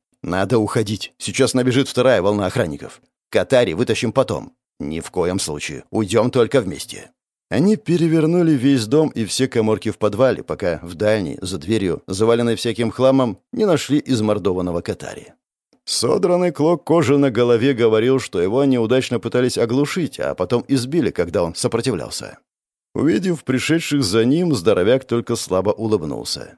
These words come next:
Его пришлось тащить Васе. Снаружи загрохотали выстрелы. «Не успели»,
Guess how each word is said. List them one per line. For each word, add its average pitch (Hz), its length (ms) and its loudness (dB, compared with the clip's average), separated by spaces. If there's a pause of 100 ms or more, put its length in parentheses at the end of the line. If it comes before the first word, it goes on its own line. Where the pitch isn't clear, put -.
(160)
Его 147 180 0
пришлось 117 440 -2
тащить 110 420 -4
Васе. 113 500 -4 (320)
Снаружи 143 680 0
загрохотали 110 680 0
выстрелы. - 600 -8 (560)
«Не 151 160 2
успели», 139 640 0